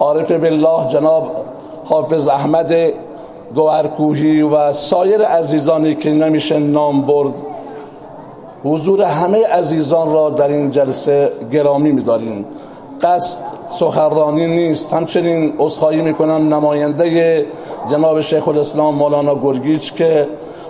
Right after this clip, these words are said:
با سخنان سیاسی و عبادیشان جلسهٔ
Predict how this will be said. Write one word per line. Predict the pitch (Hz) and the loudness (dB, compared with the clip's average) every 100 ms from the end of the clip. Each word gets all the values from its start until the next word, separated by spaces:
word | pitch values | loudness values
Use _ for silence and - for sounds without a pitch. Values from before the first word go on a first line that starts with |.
| - | -2
با | 160 | -2
سخنان | 160 - 151 165 170 185 185 180 | 0 -2 -2 0 2 0 2 2
سیاسی | 175 - 165 160 156 - - 185 | 0 -2 0 2 2 0 -6 0
و | 175 170 - | 2 2 0
عبادیشان | 151 143 143 143 170 165 160 - 160 147 143 131 - - - - - - - 123 - - | 0 2 0 0 -2 0 0 0 0 0 -2 -2 -6 -14 -16 -16 -16 -16 -8 -8 -8 -2
جلسهٔ | 151 147 151 - 170 165 160 156 | 0 2 0 0 2 2 4 2